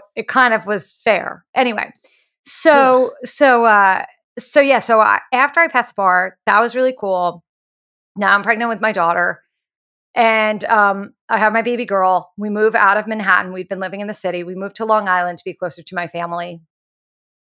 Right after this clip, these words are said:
Speaker 1: really close, next door, close to my family. Um, and then I did, like,
Speaker 2: To both your parents and your sister,
Speaker 1: Yeah,
Speaker 2: right?
Speaker 1: right. So my parents were
Speaker 2: Mm-hmm.
Speaker 1: married before my mother died.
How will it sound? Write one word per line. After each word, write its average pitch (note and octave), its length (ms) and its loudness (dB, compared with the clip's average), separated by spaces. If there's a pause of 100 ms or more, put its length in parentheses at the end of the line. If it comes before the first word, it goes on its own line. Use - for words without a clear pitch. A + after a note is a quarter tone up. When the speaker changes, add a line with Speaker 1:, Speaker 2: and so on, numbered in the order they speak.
(160)
Speaker 1:
really A3+ 320 2
close, F3+ 260 -6
next F3+ 240 -6
door, E3+ 280 -6 (100)
close E3 300 -12
to - 120 -12
my E3+ 100 -4
family. E3 460 -10 (560)
Um, F#3 420 2 (120)
and A3+ 180 -2
then A3+ 360 2 (260)
I G3+ 440 2 (380)
did, F#4 180 0
like, D#4 260 2
Speaker 2:
To C4+ 120 -2
both C4 320 -4
your A3+ 80 -2
parents G#3+ 520 -6
and C4+ 240 -10
your C#3 100 -14
sister, G3+ 340 -16
Speaker 1:
Yeah, F3+ 180 2
Speaker 2:
right? D#3+ 80 -6 (120)
Speaker 1:
right. G3 340 -2
So G#3 80 -10
my F#3+ 100 -4
parents A3 300 0
were C4+ 60 -4
Speaker 2:
Mm-hmm. - 20 -4
Speaker 1:
married F#3 420 -4
before F#3 240 -8
my F3 100 -10
mother F#3 260 -4
died. E3 420 -10